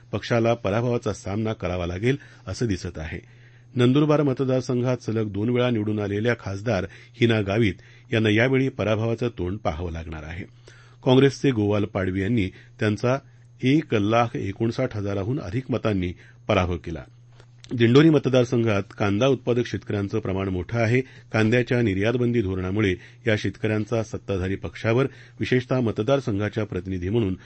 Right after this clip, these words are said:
भारती पवार यांच्यावर रोष होता. हा रोष या निवडणुकीत दिसून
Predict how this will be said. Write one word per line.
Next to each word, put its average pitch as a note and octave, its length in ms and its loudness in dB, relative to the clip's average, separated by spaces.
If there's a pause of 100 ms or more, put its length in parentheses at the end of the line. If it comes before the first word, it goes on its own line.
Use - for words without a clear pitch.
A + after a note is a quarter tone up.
(200)
भारती G#2 340 -2
पवार G#2 260 -4
यांच्यावर F#2 360 -4
रोष A2 220 -4
होता. B2 280 -2 (260)
हा G#2 140 -2
रोष G2 280 2 (260)
या G#2+ 120 2
निवडणुकीत A#2 520 0
दिसून G2 340 -8